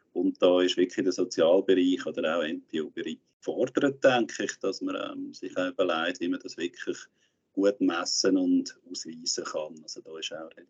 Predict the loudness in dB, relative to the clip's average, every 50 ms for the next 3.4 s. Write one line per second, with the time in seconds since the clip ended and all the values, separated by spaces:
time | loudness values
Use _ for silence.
0 | _ -12 -10 -8 -8 -8 -6 -6 -4 -4 -4 -4 -6 -8 -8 -10 -10 -10 -8 -4
1 | -2 -2 0 0 0 -2 -2 -6 -12 -20 -20 -20 _ _ _ _ _ _ _ _
2 | _ -4 -4 -4 -4 -6 -10 -14 -16 -16 -16 -16 -14 -14 -14 -14 _ -14 -14 -14
3 | -10 -8 -6 -6 -6 -8 -10